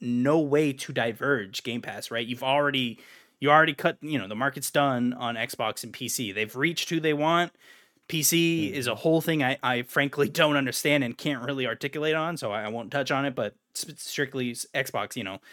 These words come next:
Speaker 1: you've plateaued. So we do have to sell our games, uh, our, hopefully, not core games, but our recently purchased games or games that m-, we don't necessarily care about making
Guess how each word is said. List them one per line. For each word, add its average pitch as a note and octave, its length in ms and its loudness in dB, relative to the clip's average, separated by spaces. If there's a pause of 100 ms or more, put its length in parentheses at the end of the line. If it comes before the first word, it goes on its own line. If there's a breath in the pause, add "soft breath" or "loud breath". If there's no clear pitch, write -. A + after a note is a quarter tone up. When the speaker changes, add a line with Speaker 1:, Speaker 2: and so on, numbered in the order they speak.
(160 loud breath)
Speaker 1:
you've - 120 -10
plateaued. B2+ 400 0
So B2 100 -6
we A2 120 -8
do C3+ 180 -4
have B2+ 220 4
to - 100 -8
sell A#2+ 400 -2 (340 soft breath)
our A2 320 -4 (160)
games, B2 380 -4 (120)
uh, A2+ 460 -2
our, A2 420 -6 (440)
hopefully, G2 760 -6 (300)
not E3+ 280 4
core A3 220 10
games, C#3+ 340 0
but C3+ 160 2
our A#2 420 2 (340 soft breath)
recently C#3 300 0
purchased F#3+ 360 0
games F3 340 -2
or C#3 60 -2
games C3 280 -2
that A#2 180 -2
m-, B2 180 -6 (120)
we C#3 140 -2
don't C#3 220 2
necessarily B2 480 -4
care D3 180 0
about C#3+ 220 2
making C#3 480 -2